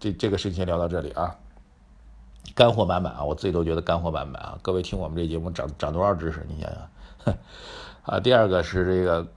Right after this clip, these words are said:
今参考报一篇文章吧，提到一句话啊，这就是关于下半年的货币政策啊，继续保持稳健，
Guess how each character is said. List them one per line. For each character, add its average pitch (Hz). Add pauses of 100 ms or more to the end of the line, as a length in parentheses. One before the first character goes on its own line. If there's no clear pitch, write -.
(160)
今 120
参 117
考 110
报 98
一 101
篇 101
文 92
章 107
吧， 90
提 -
到 101
一 98
句 101
话 104
啊， 80
这 92 (240)
就 95
是 90
关 110
于 104 (120)
下 117
半 95
年 87
的 92
货 104
币 101
政 104
策 110
啊， 76
继 113
续 95
保 85
持 85
稳 101
健， 101